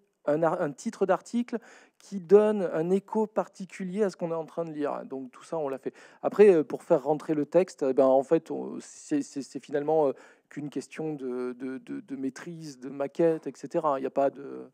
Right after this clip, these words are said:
c'était pas plus difficile que ça. Il fallait que juste comprendre comment lui l'avait fait.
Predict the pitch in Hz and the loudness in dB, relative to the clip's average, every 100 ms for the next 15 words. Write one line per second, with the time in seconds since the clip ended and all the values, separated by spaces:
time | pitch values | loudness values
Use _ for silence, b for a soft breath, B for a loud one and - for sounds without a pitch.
0 | b b b b - - 131 131 - 151 | b b b b -10 -2 2 0 -2 -16
1 | - - - 165 180 170 196 175 160 160 | -16 -20 -16 -6 -2 2 2 2 -2 -2
2 | 160 180 190 175 165 190 202 185 - 160 | -8 -6 -6 -6 -4 -2 0 0 -2 -2
3 | 160 165 202 180 151 - 139 | -2 -4 0 2 0 -8 -14